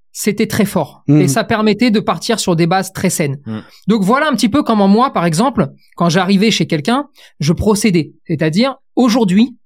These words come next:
Speaker 1: je te le dis, tu ne me paieras pas parce que je refuserai que tu me payes de toute
Speaker 2: Mhm.
Speaker 1: façon.
Speaker 2: Mhm.
Speaker 1: Et le premier rendez-vous est gratuit. Ça, c'est la première des choses. Ensuite, bah ensuite, oui, je sais bien que c'est un travail et, euh, moi, je travaillais jour et nuit puisque j'étais aussi, euh, en
Speaker 2: Mhm.
Speaker 1: part-, en contrat avec l'armée, en contrat d'engagement.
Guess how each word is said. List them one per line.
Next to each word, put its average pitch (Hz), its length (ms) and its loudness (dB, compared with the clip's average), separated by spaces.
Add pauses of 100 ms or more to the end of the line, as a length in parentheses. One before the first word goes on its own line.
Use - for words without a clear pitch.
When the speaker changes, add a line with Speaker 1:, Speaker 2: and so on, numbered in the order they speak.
Speaker 1:
je 185 120 2
te 240 140 -2
le 254 160 2
dis, 247 240 0 (220)
tu 262 120 0
ne 269 60 2
me 247 120 4
paieras 202 300 0
pas 233 180 -2
parce 180 200 -2
que 190 100 2
je 165 120 2
refuserai 208 500 0
que 247 60 -16
tu - 100 0
me 208 100 6
payes 175 200 -2
de 139 80 -2
toute 139 140 -2
Speaker 2:
Mhm. 135 40 4
Speaker 1:
façon. 127 320 0
Speaker 2:
Mhm. 120 240 2 (140)
Speaker 1:
Et 156 60 0
le 185 120 2
premier 247 260 0
rendez-vous 240 480 0
est 226 80 0
gratuit. 185 300 -2
Ça, 254 100 -2
c'est 254 120 -2
la 240 100 -2
première 208 320 0
des 175 80 0
choses. - 320 -8 (320)
Ensuite, 262 440 0 (560)
bah 160 200 -2
ensuite, 240 440 0
oui, 202 340 4
je 139 100 2
sais - 160 0
bien 202 240 0
que - 80 -10
c'est - 80 -2
un 139 80 0
travail 165 540 -2
et, 143 220 2
euh, 139 220 2 (260)
moi, 165 140 0
je - 80 -6
travaillais 151 320 0
jour 151 220 0
et 160 60 4
nuit 226 220 2
puisque - 280 -2
j'étais 139 240 -2
aussi, 143 400 0
euh, 131 260 0
en 139 120 -4
Speaker 2:
Mhm. - 20 -6
Speaker 1:
part-, - 160 -8 (120)
en 127 220 -6
contrat 147 320 -4
avec 135 220 -6
l'armée, 170 240 2
en 214 80 0
contrat 143 240 -6
d'engagement. 139 500 -2